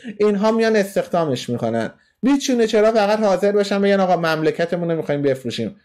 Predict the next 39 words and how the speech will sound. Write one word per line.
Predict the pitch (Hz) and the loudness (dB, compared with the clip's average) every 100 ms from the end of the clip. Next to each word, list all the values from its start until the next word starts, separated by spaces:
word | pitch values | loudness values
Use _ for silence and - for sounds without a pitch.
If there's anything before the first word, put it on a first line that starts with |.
| _ | _
این | 190 | -2
هم | 214 | 2
از | 208 | 0
خانم | 190 185 180 196 208 208 208 _ _ _ - | 0 -2 0 0 0 -2 -6 _ _ _ -4
مهین | 175 165 190 208 208 202 202 202 _ _ | -2 0 0 2 2 2 -2 -8 _ _
موساپور | 170 165 156 139 135 143 117 98 - - | -4 -2 0 0 2 0 -2 -6 -16 -8
میگه | 143 165 | -4 0
ما | 190 | 0
این | 196 | 2
کاری | 196 185 190 | 2 2 2
کردیم، | 196 160 143 165 | 0 2 0 0
حالا | 170 143 165 | 0 2 2
امیدواریم | 147 135 147 175 | 0 0 0 0
خدای | - 139 143 165 | 0 2 2 0
محبت | 165 139 127 156 160 | -2 -2 -2 0 -2
حضرت | 147 127 139 151 | -2 -2 -2 0
عیسی | 143 135 156 156 - - 247 - | -2 0 0 0 -6 -18 -18 -4
برامون | 147 143 143 160 | 0 0 0 0
به | 160 | -2
جنگ | 151 151 151 | 0 -2 -2
ما | 156 143 | -2 -2
رو | 143 | -2
نجات | 135 101 113 107 | -2 -2 -2 -4
بده. | - 95 - | -6 -8 -4
عجب | 156 135 127 107 | -2 0 0 -4
داستانه. | - - - 87 196 - - - - | -6 -8 -8 -6 -8 -10 -20 -20 -4
این | 269 302 | 0 2
بخش | 269 262 | 2 0
برنامه | 277 254 240 233 | 0 2 2 2
رو | 240 | 2
می‌بندم، | 247 247 214 196 | 2 2 0 0
فقط | 202 214 | 0 -2
می‌خوام | 233 247 | 0 0
اینا | 226 220 | 2 2
رو | |
بذارم | 226 226 226 226 | 2 2 0 0
جلوتون | 208 196 214 226 | 2 2 0 0
بدونید | 214 208 220 220 | 0 2 0 -2
که | 220 214 | 2 2